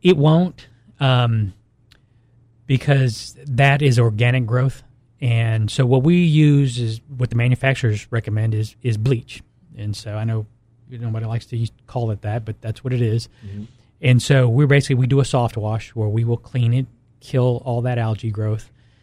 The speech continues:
Speaker 1: and then, um, the roof, it's amazing, the, the before and after. You know, homeowners will come out and they'll think they got a new roof, and actually all we did was just clean it up and then treat it. It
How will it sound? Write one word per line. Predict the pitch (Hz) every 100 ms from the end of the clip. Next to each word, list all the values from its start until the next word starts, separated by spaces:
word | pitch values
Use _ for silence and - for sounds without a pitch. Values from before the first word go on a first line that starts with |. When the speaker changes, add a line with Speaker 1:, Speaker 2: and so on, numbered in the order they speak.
| _ _
Speaker 1:
and | 135 110 107
then, | 110 107 107
um, | 123 104 101 95 _ _
the | 113
roof, | 113 120 -
it's | 147 -
amazing, | 120 120 104 110 104 107
the, | 117 123
the | 101
before | 107 120
and | 110
after. | 101 95 - 101 98 _
You | 139
know, | 110
homeowners | 117 107 104
will | 98
come | 117
out | 107 107 107
and | 104 101 113
they'll | 143 117
think | 98 107
they | 107
got | 104
a | 101
new | 104
roof, | 101 107 95 -
and | 104 104
actually | 120 110 -
all | 104
we | 107
did | 107 101
was | 101
just | 98 -
clean | - 113
it | 104
up | 110 117 _ _ _ _ -
and | 107
then | 101
treat | - 120 104
it. | 101 -
It | 113